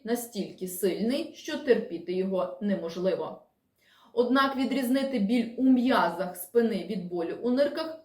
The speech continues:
все-таки можна. У цьому допоможуть п'ять важливих ознак. Підвищена температура. Коли страждають нирки, біль виникає з одного боку спини,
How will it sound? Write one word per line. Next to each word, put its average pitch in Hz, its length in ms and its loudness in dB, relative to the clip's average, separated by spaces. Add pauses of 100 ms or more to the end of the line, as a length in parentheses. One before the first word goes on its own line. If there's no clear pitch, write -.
все-таки 277 500 -4
можна. - 500 -4 (800)
У 285 100 0
цьому 330 320 4
допоможуть 330 760 -2
п'ять 233 320 2
важливих 196 560 0
ознак. 175 500 -6 (640)
Підвищена 247 640 2
температура. 233 880 0 (400)
Коли 220 260 4
страждають 175 800 -2
нирки, 214 640 -4
біль 202 180 -2
виникає 262 680 4
з 254 160 -8
одного 214 400 -2
боку 190 340 -2
спини, 202 500 -4